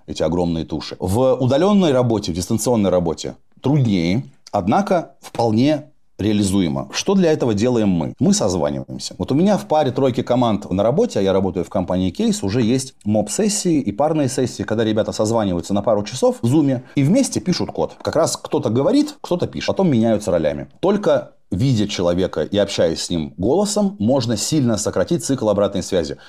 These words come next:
Вот смотри, как мы сейчас с тобой объяс-, обсуждаем код-ревью. Мы сейчас много-много разных контекстов смогли рассмотреть за краткое время и быстро их пообсудить. Ты тут же накидываешь что-то, я тут же что-то отвечаю. Представь себе, если бы мы это делали в переписке, ведь сколько бы времени нам заняло это обсуждение?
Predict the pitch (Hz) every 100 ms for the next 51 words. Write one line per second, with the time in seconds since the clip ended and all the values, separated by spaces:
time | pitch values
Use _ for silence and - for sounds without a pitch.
0 | - 113 165 175 135 - 160 135 - 113
1 | 123 107 - 101 - 98 131 120 107 101
2 | 104 87 - - 117 123 135 123 117 156
3 | 135 117 131 110 113 110 101 101 110 107
4 | 214 - 113 - 107 113 127 101 - 98
5 | 190 208 95 - 143 - 120 101 95 76
6 | - - 113 180 208 120 104 - 139 127
7 | 131 110 95 - - 127 214 147 139 139
8 | 277 262 247 196 208 196 117 113 180 139
9 | 147 135 127 113 - 87 69 120 - 240
10 | 240 - 185 151 131 131 123 131 127 110
11 | 160 170 131 - 120 104 101 - 80 80
12 | - - - 226 202 156 139 180 147 117
13 | 104 127 151 117 101 92 98 85 98 -